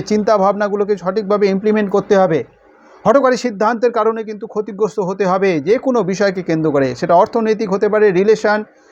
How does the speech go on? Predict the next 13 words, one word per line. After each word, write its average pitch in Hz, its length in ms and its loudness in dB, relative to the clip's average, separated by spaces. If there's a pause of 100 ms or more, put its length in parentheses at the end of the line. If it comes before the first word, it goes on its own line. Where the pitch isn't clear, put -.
(140)
দাম্পত্য 208 420 2 (120)
জীবন, 208 260 -2 (160)
কর্মক্ষেত্র, 208 640 -2 (360)
ব্যবসা 175 320 0
বাণিজ্য, 202 360 -2 (640)
পড়াশোনা, 214 460 0 (480)
যে 214 100 2
কোনো 240 220 -4
বিষয়ে 196 360 -4
কোনো 202 120 -4
রকম 196 260 -2
হঠকারী 185 340 0
সিদ্ধান্ত 175 400 -4